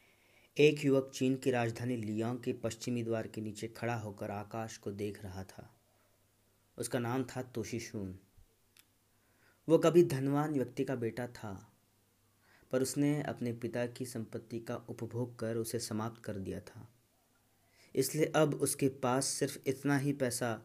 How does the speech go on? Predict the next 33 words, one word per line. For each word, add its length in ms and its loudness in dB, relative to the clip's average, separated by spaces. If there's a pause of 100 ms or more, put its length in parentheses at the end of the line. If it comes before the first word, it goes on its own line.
(640)
था 260 4
कि 180 2
वो 160 6
जैसे 400 4
तैसे 520 4
आज 260 2
को 160 -2
कल 420 4 (100)
और 80 -2
कल 220 0
को 140 -2
परसों 400 -2
तक 220 -6
खींच 240 -4
सके। 340 -8 (1160)
उस 240 0
समय 200 0
लियांग 500 0 (480)
दुनिया 240 8
का 160 -2
सबसे 640 0
अद्भुत 320 -2
शहर 300 -8
था। 380 -10 (1000)
रास्ता 320 0
हमेशा 500 -2 (420)
लोगों 440 4 (460)
और 140 8
गाड़ियों 340 6
से 140 2
भरा 320 -2
रहता 320 -4
था। 340 -12